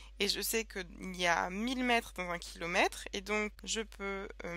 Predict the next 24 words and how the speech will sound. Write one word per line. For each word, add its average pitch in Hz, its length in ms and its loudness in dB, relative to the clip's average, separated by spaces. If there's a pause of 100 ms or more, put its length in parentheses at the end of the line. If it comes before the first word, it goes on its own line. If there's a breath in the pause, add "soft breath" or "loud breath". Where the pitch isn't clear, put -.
multiplier 220 460 -4
par 190 380 2
un 226 180 4
kilomètre 208 840 0 (720 soft breath)
divisé 214 560 0
par 233 440 6 (120)
mille 208 480 -4 (300)
mètres. 180 520 -8 (800 loud breath)
Et 196 80 2
donc 208 280 0
là, 214 160 10
comme 185 200 -2
c'est 175 200 -4
bien 170 200 0
fait, 277 300 6 (180)
je, 233 580 0 (220)
je 190 240 -6
simplifie 247 720 0
les 208 140 0
mètres 196 340 2
ici, 240 340 -4 (680 loud breath)
les 220 260 0
secondes 202 720 0 (160)
également. 175 560 2